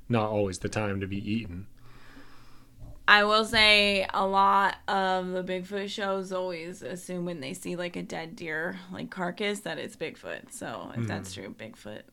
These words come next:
Speaker 2: are eating deer.
Speaker 1: Yeah, but that doesn't necessarily mean that the deer are always afraid of Bigfoot. 'Cause, like, there's, like, antelope don't just always run from lions.
Speaker 2: Yeah.
Speaker 1: Yeah, it's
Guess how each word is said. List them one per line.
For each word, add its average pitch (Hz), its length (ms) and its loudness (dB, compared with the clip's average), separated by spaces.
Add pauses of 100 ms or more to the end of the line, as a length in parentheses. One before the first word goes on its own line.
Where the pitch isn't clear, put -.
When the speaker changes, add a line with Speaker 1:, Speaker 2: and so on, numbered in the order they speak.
(600)
Speaker 2:
are 180 140 -2
eating 107 340 -10
deer. - 380 -12
Speaker 1:
Yeah, 117 180 2
but 87 140 0
that 139 180 12
doesn't 123 180 4
necessarily 113 380 0
mean 107 220 -2
that 101 260 -2
the 98 240 4
deer 107 540 2
are 107 100 -2
always 110 460 6
afraid 101 340 2
of 95 80 0
Bigfoot. 123 460 -2 (1040)
'Cause, 117 160 2
like, 120 160 6
there's, 117 360 6 (160)
like, 104 200 0 (360)
antelope 117 680 8
don't 117 300 6
just 110 360 0
always 107 420 6
run 101 300 0
from 95 180 -4
lions. 95 600 -6 (680)
Speaker 2:
Yeah. 202 480 0
Speaker 1:
Yeah, 101 300 4
it's 101 300 -6